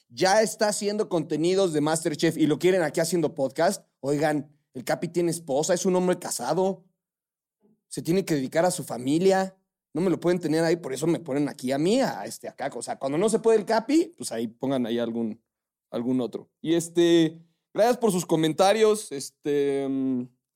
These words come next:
de cariño a todos los que, sobre todo en el en vivo, nos acompañan. Comenten todas las Fs que quieran por los personajes que extrañen.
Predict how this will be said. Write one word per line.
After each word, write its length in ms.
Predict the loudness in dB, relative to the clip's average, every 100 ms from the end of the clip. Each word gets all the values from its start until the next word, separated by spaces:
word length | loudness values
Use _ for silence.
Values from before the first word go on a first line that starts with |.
| _ _ _ _ _ _ _ _ -6
de 120 | -2
cariño 600 | 0 2 4 4 2 -2
a 100 | -2
todos 240 | 4 4
los 160 | 4 0
que, 200 | -2 -4
sobre 160 | -4 -2
todo 140 | 0
en 60 | 2
el 100 | 0
en 100 | 2
vivo, 240 | 4 4
nos 140 | 2 -2
acompañan. 580 | -6 -2 -2 0 -2
Comenten 380 | 0 0 2 2
todas 200 | 2 2
las 140 | 2 2
Fs 320 | 2 0 -4
que 140 | -6
quieran 320 | -2 0 0
por 100 | 0
los 120 | -2 -2
personajes 480 | -2 0 -2 -2
que 60 | -4
extrañen. 540 | -4 0 0 0 0